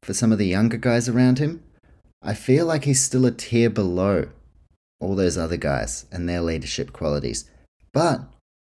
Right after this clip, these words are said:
I say this because I truly believe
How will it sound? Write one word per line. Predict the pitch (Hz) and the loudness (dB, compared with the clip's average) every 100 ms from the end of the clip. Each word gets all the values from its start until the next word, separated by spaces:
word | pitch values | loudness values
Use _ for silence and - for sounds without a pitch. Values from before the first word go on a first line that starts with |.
| _ _ | _ _
I | - | -8
say | - 131 135 147 | -2 2 4 4
this | 120 110 | 2 0
because | - 101 107 | -6 -6 -2
I | 110 | 0
truly | 127 - 131 135 139 | 0 2 4 6 6
believe | 117 110 113 107 135 | 4 4 6 4 0